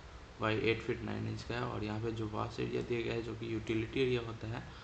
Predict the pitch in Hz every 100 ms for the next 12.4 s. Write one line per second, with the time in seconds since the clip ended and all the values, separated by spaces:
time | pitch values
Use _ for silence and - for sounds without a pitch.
0 | - - - - 117 131 123 120 117 127
1 | 120 117 131 123 - 110 117 120 - 120
2 | 107 101 101 107 120 - 110 104 98 117
3 | 127 - - - - - - - - 113
4 | 107 117 98 98 101 - 120 120 117 113
5 | 110 107 113 117 113 110 110 123 - -
6 | - - - - - - - - - -
7 | 110 104 101 104 110 113 107 107 104 110
8 | 64 - - - - - - - 120 131
9 | 123 120 - 120 117 123 123 113 107 110
10 | 104 98 98 95 - 98 - 110 151 170
11 | - - - - - 110 117 110 113 123
12 | - 127 - -